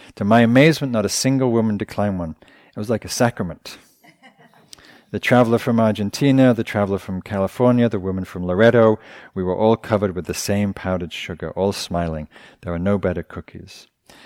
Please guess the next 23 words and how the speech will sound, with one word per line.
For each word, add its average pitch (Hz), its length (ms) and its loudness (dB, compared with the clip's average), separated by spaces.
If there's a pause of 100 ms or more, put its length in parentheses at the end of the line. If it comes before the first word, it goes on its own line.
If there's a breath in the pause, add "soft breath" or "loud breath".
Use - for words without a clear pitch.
(120 soft breath)
And 92 120 -4
then 98 80 0
the 98 100 -4
airline 117 340 8
broke 101 260 0
out 95 120 0
the 90 80 -8
free 113 220 0
beverages 92 520 0
from 90 160 -10
huge 110 360 -2
coolers, 92 540 -6
non-alcoholic, 92 760 -4
and 82 100 -12
the 82 60 -14
two 143 220 0
little 127 180 6
girls 95 360 2
for 90 200 -8
our, 87 160 -4
from - 240 -12
our 90 80 -4
flight, 85 340 -4